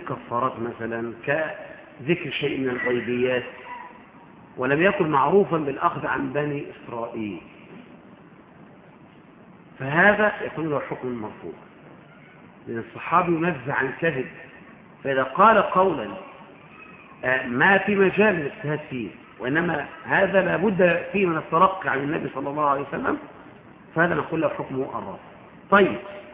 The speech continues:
هل قول الصحابي حجة؟ هل قول الصحابي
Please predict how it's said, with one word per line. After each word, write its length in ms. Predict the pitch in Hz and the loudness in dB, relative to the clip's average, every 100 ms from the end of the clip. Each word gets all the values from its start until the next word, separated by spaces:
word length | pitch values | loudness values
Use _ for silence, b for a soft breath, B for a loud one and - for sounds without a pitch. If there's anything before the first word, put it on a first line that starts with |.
| - - - - | -20 -20 -20 -12
هل 280 | - 196 269 | 2 6 6
قول 400 | - - 247 220 | 4 4 4 4
الصحابي 1400 | 185 - - - - 170 160 135 151 151 123 120 113 101 - - - - - - - - - | 2 -2 -8 -4 -2 0 0 -2 -4 -6 -6 -6 -6 -8 -14 -20 -20 -20 -20 -20 -20 -20 0
حجة؟ 400 | 196 190 139 190 - - - - - - - | 2 4 4 2 0 -10 -18 -18 -20 -20 -10
هل 120 | 127 127 | -6 -6
قول 380 | - 170 170 | 2 2 2
الصحابي 640 | 139 - 113 - 123 147 143 | -2 -8 -8 -4 -4 -4 -6